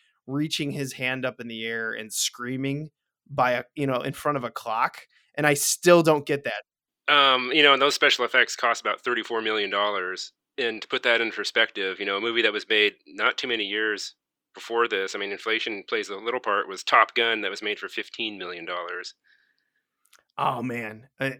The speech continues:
Speaker 1: I, you know what? I, I think Brad's officially just gonna be our, our, you know, like, our money and stat man who just comes up. Like, if you would have said, 'cause I thought you were about to say, "Well, thirty-four million in nineteen ninety-four would actually be, like,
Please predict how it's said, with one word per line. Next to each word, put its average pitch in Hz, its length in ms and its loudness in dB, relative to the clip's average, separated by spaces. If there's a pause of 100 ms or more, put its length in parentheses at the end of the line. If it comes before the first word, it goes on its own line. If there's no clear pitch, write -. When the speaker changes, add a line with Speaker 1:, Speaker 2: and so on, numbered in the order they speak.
Speaker 1:
I, 151 160 -2
you 165 120 0
know 175 100 6
what? 160 280 4
I, 160 200 -2
I 156 60 2
think 160 200 -2
Brad's 135 340 0
officially 127 380 -4
just 120 200 -8
gonna 120 160 -6
be 113 140 -10
our, 107 240 -4
our, 113 160 -4
you - 160 -10
know, 107 200 -4
like, 107 260 -8
our 123 160 2
money 123 320 -6
and 110 100 -10
stat 110 360 -6
man 113 260 -6
who 135 160 -8
just 127 220 -12
comes 117 240 -6
up. 117 120 -8
Like, 131 180 -4
if 139 160 -8
you 165 120 -2
would 180 160 6
have 170 80 2
said, 131 520 2
'cause 147 140 -2
I 156 80 8
thought 156 220 2
you 135 80 -2
were 123 60 -2
about 117 220 -4
to - 80 -18
say, 113 260 -6 (420)
"Well, 190 200 10
thirty-four 175 440 6
million 139 440 0
in 110 140 -8
nineteen 139 360 -4
ninety-four 127 540 -4
would 127 120 -4
actually 127 400 -6
be, 120 220 -10
like, 104 300 -8